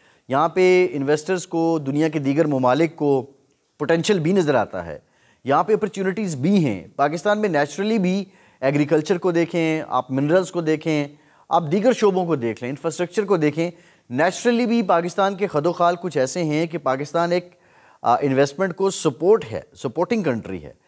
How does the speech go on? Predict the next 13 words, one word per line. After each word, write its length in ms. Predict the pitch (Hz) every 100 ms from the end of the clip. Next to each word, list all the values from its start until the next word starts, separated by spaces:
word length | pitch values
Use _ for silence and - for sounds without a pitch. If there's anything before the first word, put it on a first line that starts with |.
| _ _ -
आ, 180 | 113 117
पाकिस्तान 520 | 117 135 156 180 185 185
ने-, 200 | 139 131 139 131
नेचर 440 | 131 156 247 247
भी 180 | 214 233
पाकिस्तान 540 | 180 151 156 175 175
में 120 | 165 165
इन्वेस्टमेंट 400 | 139 139 156 147
को 80 |
सपोर्ट 340 | 143 120 127 123
करती 320 | 110 87 110
है। 160 | 85 - _ _ _ _ -
लेकिन 180 | 180